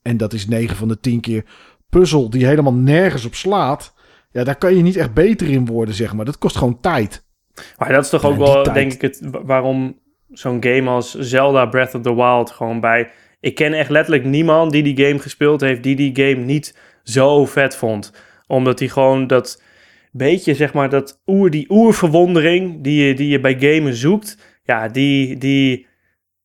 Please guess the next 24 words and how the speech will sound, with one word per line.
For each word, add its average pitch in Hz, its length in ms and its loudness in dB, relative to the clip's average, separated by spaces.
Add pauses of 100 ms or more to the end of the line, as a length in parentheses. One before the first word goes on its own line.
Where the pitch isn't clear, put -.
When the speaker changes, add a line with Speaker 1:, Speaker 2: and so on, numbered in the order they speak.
(320)
Speaker 2:
breekt 143 500 0
die 143 180 2
game 143 340 2
of 120 100 -6
raakt 147 340 0
die 143 120 -4 (160)
game 151 140 0
gewoon 131 380 0
aan. 139 280 0
Ik 104 120 -10
heb - 100 -20
bijvoorbeeld 156 420 -2
een 147 60 0
hele 165 220 -2
goede 165 240 0
vriend 175 260 -6
van 170 100 -6
mij, 156 280 -2
nou, 135 220 -2
die 135 180 -2
heeft 143 220 -2
echt - 260 -6
al 135 220 0
in 139 260 -4